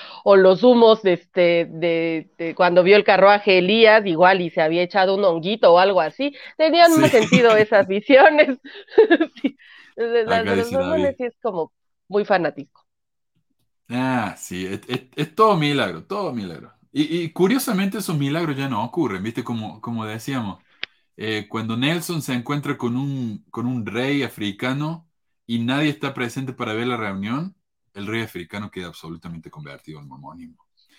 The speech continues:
Speaker 2: Pero cuando se encuentra con una reina o con una representante del gobierno y hay cámaras, no hay nada milagroso. E-, es así siempre, ¿viste? Em,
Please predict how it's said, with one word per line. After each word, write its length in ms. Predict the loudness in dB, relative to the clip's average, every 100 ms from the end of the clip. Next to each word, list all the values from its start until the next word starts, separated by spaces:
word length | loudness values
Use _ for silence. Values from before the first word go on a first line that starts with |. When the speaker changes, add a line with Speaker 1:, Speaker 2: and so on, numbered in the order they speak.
| _ _ _
Speaker 2:
Pero 220 | -10 -8
cuando 260 | -8 -10 -12
se 180 | -10 -10
encuentra 500 | -8 -6 -6 -8 -8
con 200 | -8 -6
una 260 | -4 -6
reina 540 | -4 -6 -4 -8 -10 _
o 160 | -14 -12
con 180 | -10 -8
una 580 | -8 -8 -10 -12 -16 -18
representante 640 | -18 -16 -14 -10 -10 -8
del 100 | -8
gobierno 480 | -6 -4 -6 -6 -12 _ _
y 80 | -6
hay 160 | -4 0
cámaras, 680 | 0 2 -2 -6 -10 _ _ _ _ _ _ _ _ _
no 100 | -14
hay 80 | -12
nada 160 | -14
milagroso. 540 | -16 -20 -20 _ -20 _ _ _ _ _ -20
E-, 260 | -18 -10
es 60 | -6
así 300 | -6 -6 -12
siempre, 340 | -14 -18 -20
¿viste? 300 | -20 _ _ _ _ _ _ _ _ _ _ _ _
Em, 540 | -6 -6 -6 -8 -10